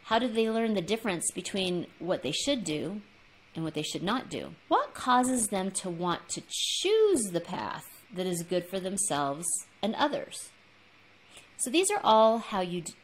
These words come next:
do that, how you ask the questions, how you have conversations. Okay, change the story. Encourage your child to talk about an issue that is upsetting to them. If they feel that someone said something cruel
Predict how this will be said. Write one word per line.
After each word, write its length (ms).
do 180
that, 240
how 120
you 120
ask 260
the 60
questions, 520
how 100
you 80
have 160
conversations. 720
Okay, 100
change 340
the 80
story. 440
Encourage 800
your 120
child 560
to 100
talk 400
about 300
an 200
issue 360
that 120
is 140
upsetting 600
to 60
them. 400
If 120
they 120
feel 380
that 140
someone 340
said 240
something 460
cruel 600